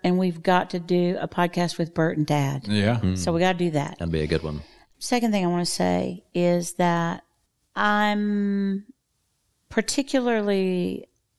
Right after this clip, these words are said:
Speaker 1: respectful and intrigued by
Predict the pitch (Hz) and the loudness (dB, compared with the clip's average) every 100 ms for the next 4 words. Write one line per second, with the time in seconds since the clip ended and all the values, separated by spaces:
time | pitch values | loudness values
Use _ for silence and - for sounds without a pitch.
0 | _ _ 185 185 175 - - 214 220 - | _ _ 2 4 4 0 2 2 2 -4
1 | 269 269 285 - _ _ _ _ _ _ | -2 0 -2 -6 _ _ _ _ _ _
2 | _ - 185 175 175 - 196 180 185 185 | _ -2 0 2 0 0 2 2 0 -6
3 | - _ _ _ _ _ _ _ _ _ | -18 _ _ _ _ _ _ _ _ _
4 | _ _ _ _ _ - 180 202 190 185 | _ _ _ _ _ -20 -6 0 2 2
5 | 185 185 185 180 180 180 208 | 0 0 0 0 0 -2 -6